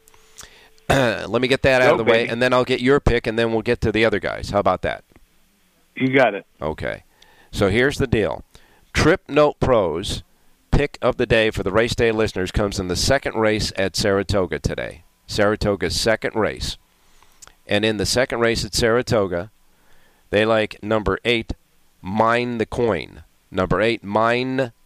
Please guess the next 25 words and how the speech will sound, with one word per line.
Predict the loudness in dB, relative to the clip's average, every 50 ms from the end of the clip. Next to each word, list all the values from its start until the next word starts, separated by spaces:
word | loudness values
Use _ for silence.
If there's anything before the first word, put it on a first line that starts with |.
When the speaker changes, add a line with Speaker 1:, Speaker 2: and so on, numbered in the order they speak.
| -6 -4
Speaker 1:
the | -4 -2
Coin. | -2 -2 -2 0 0 0 0 -2 -4 -8 -10 -14 -16 -18 _ _ _ _ _ _ _ _ _ -4
Manuel | -2 0 0 2 0 0 0
Fanco | -2 -2 -2 -2 0 0 0 0 0 0 -2 -4 -2
riding | -2 0 0 0 0 -2 -4 -6 -6
at | -8 -6
four | -4 0 2 2 2
to | 0
one | 0 -2 -2 -2 -2
on | -2 -2
the | -2
morning | -2 -2 -2 -2 -2 -4 -4
line. | -2 -2 -2 -2 -4 -6 -10 -14 -20 _ _ _ -8
So | -2 0 0 0
in | 0 -2
the | -4
second | -4 -2 -2 -2 -2 0 0
race | 0 -2 -2 -2
today | -2 0 0 0 -2
at | -2 -2
Saratoga, | -2 0 0 0 0 -2 -2 -2 -2 -2 -6 -6 -8 -14 _ _ _ _ -8
the | -6 -4
play | 0 2 2 2 2 2 0 -4 -8 -14 -14
for | -10 -4 -2 -2 -2
trip | -2 -2 -2 -2 -2